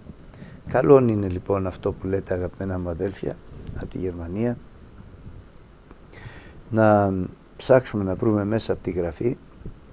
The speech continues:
ποια είναι η Εκκλησία του Χριστού, πώς περιγράφεται, γιατί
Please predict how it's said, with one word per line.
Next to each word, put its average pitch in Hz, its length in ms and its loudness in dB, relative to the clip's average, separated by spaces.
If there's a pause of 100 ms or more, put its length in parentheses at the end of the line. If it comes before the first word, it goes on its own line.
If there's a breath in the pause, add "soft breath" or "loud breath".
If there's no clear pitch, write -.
(1040)
ποια - 200 4
είναι 104 180 6
η - 20 2
Εκκλησία 95 500 -2
του - 140 -12
Χριστού, - 460 -6 (300)
πώς - 200 0
περιγράφεται, 85 720 -6 (1000 loud breath)
γιατί 98 520 2